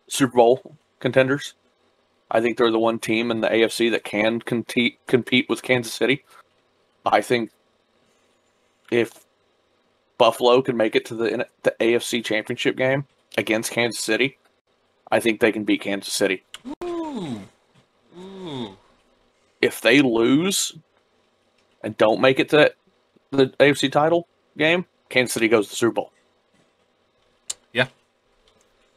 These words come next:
Speaker 2: All right.
Speaker 1: this ga-, uh, this game's, uh, this game's going over. There's no way they score less than forty-four and a half.
Speaker 2: Yeah.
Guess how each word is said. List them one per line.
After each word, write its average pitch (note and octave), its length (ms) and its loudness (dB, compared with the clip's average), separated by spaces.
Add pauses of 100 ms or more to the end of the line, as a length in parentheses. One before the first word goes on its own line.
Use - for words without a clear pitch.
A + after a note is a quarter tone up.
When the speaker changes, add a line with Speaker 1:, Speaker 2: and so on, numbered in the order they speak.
(800)
Speaker 2:
All A#2 140 2
right. A#2 100 2
Speaker 1:
this A2 140 -2
ga-, - 100 -8 (140)
uh, B2 100 4 (600)
this C#3 180 2
game's, A2+ 260 2
uh, A2 60 4 (200)
this C#3 160 0
game's G#2+ 220 0
going G#2 220 -6
over. G2+ 260 -10 (2000)
There's B2+ 200 -4
no B2 140 2
way G#2 380 0 (1000)
they A2 100 0
score A2+ 240 0
less G#2+ 180 2
than A2 100 -10
forty-four G#2+ 420 2
and G2 60 -8
a - 20 -12
half. F#2+ 380 -6 (1200)
Speaker 2:
Yeah. G2+ 220 -8